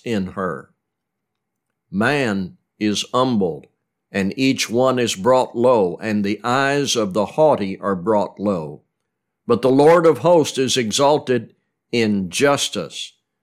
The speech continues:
and the holy God shows himself holy in righteousness.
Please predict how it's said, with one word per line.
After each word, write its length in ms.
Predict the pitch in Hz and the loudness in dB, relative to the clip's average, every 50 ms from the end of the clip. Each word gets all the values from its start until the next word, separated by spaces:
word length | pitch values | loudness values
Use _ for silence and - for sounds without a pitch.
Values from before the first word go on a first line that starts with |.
| _ - | _ -6
and 220 | - 117 117 110 | -2 -2 0 2
the 120 | 113 110 | 2 2
holy 360 | 110 147 165 170 151 139 127 110 | 4 4 4 4 4 2 2 2
God 400 | 95 135 139 139 135 120 110 98 | 0 0 2 2 0 0 -2 -4
shows 380 | - - 131 135 139 120 - | -2 0 0 0 0 0 -2
himself 680 | 135 131 127 127 123 - - - 131 127 123 117 117 - - _ _ _ _ | -2 -2 -2 -2 -4 -4 -2 0 2 2 2 0 0 -4 -12 _ _ _ _
holy 680 | _ - - 147 156 160 160 139 120 101 87 71 - _ _ _ _ _ _ _ _ _ | _ -2 4 6 6 6 6 6 2 0 -4 -6 -10 _ _ _ _ _ _ _ _ _
in 280 | - 127 123 113 104 98 | 0 0 2 2 2 2
righteousness. 1000 | 104 117 120 127 127 113 - - 104 87 - - - 82 69 - - - - | 2 2 2 0 0 -2 -4 -4 -4 -4 -4 -6 -10 -12 -14 -16 -18 -20 -20